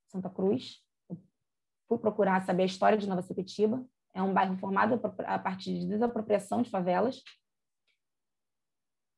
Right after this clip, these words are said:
E a minha escola é uma escola formada a partir de desapropriação de escolas.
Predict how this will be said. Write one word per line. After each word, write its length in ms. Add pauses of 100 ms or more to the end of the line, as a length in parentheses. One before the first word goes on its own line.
(220)
E 120
a 80
minha 160
escola 580
é 60
uma 100
escola 340
formada 440
a 280
partir 340
de 60
desapropriação 720
de 80
escolas. 580